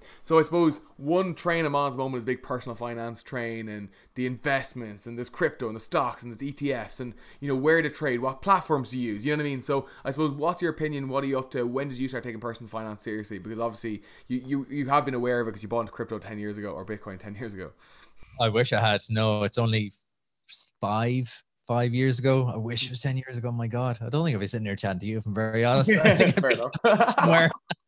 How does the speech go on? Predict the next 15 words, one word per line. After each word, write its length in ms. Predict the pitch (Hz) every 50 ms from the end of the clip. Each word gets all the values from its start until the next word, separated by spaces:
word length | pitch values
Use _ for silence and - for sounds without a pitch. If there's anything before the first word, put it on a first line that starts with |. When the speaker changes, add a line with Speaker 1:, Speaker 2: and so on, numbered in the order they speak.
| - - - -
Speaker 2:
<laughs> 640 | - - - - - - 294 339 427 480 494 466 -
Don't 120 | - 427 254
think 140 | 226 208 190
that 160 | 175 160 -
personally. 340 | 175 208 - - - 151 147
I 40 |
won't 100 | 165 233
be 60 | 294 285
chatting 200 | - 175 165 143
to 60 | 139
anybody. 580 | 143 185 247 359 240 143 117 120 127 143 151 113
<laughs> 0 |
Speaker 1:
Yeah. 500 | 113 113 113 117 117 120 120 120 117 117 - - - - - - - _ -
Speaker 2:
My 140 | 151 147
mansion. 560 | 139 135 143 147 170 196 208 - - 135 110